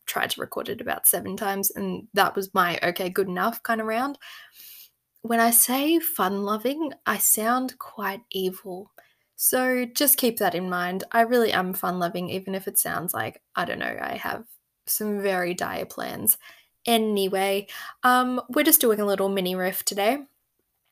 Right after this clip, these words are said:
on something that, uh, well, I think is just, like, a kind of really interesting way to look at astrology.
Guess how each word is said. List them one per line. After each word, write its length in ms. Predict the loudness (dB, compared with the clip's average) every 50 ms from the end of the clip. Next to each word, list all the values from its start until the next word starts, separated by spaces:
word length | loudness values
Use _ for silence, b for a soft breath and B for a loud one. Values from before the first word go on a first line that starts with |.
| _ _ _ _ -20 -6 _
on 160 | 2 2 4
something 480 | 6 6 4 4 2 0 -2 -2 0 0
that, 280 | 2 0 0 0 -4 -8 _ -4
uh, 800 | 0 0 2 2 2 2 0 0 0 -2 -2 -2 -2 -2 -4 -6 -8 -12 _ _ _ _ _ _ _ _ _ _ _ _ _ _ _ _ _ _
well, 120 | 0 2 2 2
I 180 | 0 0 -2
think 260 | 0 4 6 8 10
is 140 | 10 10 10
just, 240 | 8 6 4 4 2
like, 220 | 2 0 0 -4 0 0
a 80 | 0 2
kind 240 | 2 0 0 0
of 80 | 0 0
really 160 | 0 0 0
interesting 580 | 0 -2 -4 2 2 4 4 4 0 -4 -4 -4
way 180 | -2 -2 -2 -2
to 180 | -2 -4 -4 -4
look 260 | -2 -2 -2 -2 -4 -8 -6
at 300 | -6 -6 -6 -6 -8 -8 -4
astrology. 760 | -4 -2 -2 0 0 0 0 0 0 2 4 4 4 4 2